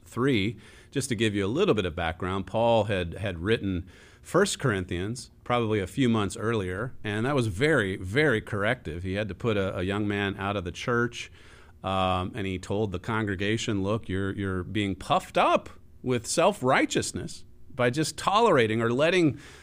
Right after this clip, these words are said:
sin dwell in your midst. I mean, you've got to get rid of sin. You can't just let it hang around or you'll be, you'll be devoured by it." "A little leaven leavens the whole lump,"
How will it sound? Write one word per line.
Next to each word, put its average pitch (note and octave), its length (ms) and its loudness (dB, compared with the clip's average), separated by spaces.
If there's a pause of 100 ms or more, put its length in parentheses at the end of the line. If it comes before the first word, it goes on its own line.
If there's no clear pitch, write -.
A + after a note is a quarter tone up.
sin D#3+ 720 4
dwell C#3+ 300 6
in D#3 80 8
your D3 140 6
midst. D3 440 4
I - 20 4
mean, A#2+ 240 6
you've B2+ 200 4
got D3 140 6
to G#3+ 60 4
get E3+ 160 4
rid C#3 220 6
of F#4 140 0
sin. F#2+ 260 0
You A#2+ 100 0
can't F3 220 0
just C3 160 0
let D3+ 140 6
it D3+ 80 2
hang D#3 200 2
around C3+ 480 2
or G#2+ 60 4
you'll A#2 160 2
be, C3+ 180 2
you'll C#3 180 2
be C#3+ 180 4
devoured C3 580 4
by F2 200 0
it." D2+ 140 -8 (1120)
"A G#2 100 -2
little D#3+ 300 6
leaven F#3+ 400 6
leavens D#3 360 4
the C#3 100 6
whole D#3+ 260 4
lump," F#3 340 2